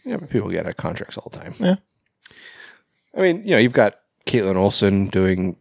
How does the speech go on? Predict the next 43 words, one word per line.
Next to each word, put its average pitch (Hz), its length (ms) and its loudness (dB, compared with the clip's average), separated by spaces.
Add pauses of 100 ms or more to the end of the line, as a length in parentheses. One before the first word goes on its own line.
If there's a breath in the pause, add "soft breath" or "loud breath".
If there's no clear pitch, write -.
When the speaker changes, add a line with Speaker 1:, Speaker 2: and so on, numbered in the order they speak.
(140)
Speaker 1:
The - 100 -4
Mick 98 520 0 (260)
and, 92 540 0
um, 90 480 -2 (1120)
um, 90 420 -2
what's - 160 -12
his - 80 -10
face? - 320 -4
Speaker 2:
Glenn 98 160 2
Speaker 1:
Uh, 92 60 4
Speaker 2:
Howerton. 90 340 0
Speaker 1:
Glenn 110 140 -2
Howerton 107 400 2
doing 101 180 0
that 92 220 -6
new 98 100 -4
show 95 320 -2
on 92 180 -6
N 98 100 -6
B 104 100 -10
C, 113 300 -4
or 101 40 0
is 95 60 -8
it - 100 -14
Fox? - 380 -8
Speaker 2:
I - 20 -8
think 190 120 0
it's 117 60 2
N 85 80 4
B 85 80 0
C. 90 220 0 (380 loud breath)
Speaker 1:
Um, 92 500 0 (480)
and, 92 560 -4 (1400)
you 151 80 4
know, 101 60 4
Charlie 104 320 0
Day 107 220 -4
is - 200 -4 (220)
doing 92 280 -6
movies 95 320 0
left - 220 -8
and - 160 -10
right. 101 300 0